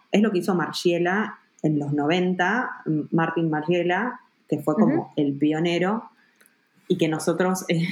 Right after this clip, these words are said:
Speaker 1: empezamos a hablar de esto hace un par de años atrás.
Speaker 2: Sí,
Speaker 1: Entonces,
Speaker 2: sí,
Speaker 1: sí.
Speaker 2: es, es como darle, eh, porque a veces se, se duda de qué es mejor, digamos, o sea, es como,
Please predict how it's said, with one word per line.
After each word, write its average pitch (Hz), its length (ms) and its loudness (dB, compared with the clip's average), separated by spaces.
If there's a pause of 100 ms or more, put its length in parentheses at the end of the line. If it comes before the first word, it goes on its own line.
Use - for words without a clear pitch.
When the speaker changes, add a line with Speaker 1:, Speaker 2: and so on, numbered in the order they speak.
(160)
Speaker 1:
empezamos 160 580 0
a 175 60 2
hablar 165 220 0
de 165 100 -2
esto 170 280 -2
hace 147 380 -4
un 143 160 -8
par 151 160 0
de 147 80 0
años 147 260 -4
atrás. 135 320 -8 (220)
Speaker 2:
Sí, - 340 -14
Speaker 1:
Entonces, 311 360 4
Speaker 2:
sí, - 40 2
Speaker 1:
sí. 214 160 4
Speaker 2:
es, - 240 -2 (140)
es 247 240 0
como 277 220 0
darle, 285 280 0 (300)
eh, 185 220 -8
porque 190 220 0
a 196 60 2
veces 226 300 -4
se, 180 180 0 (800)
se 190 120 0
duda 214 240 0
de 190 220 -4
qué 226 140 0
es 214 120 -4
mejor, 214 800 0
digamos, 202 600 -2
o - 140 -2
sea, 170 380 0
es 220 100 -6
como, 208 520 0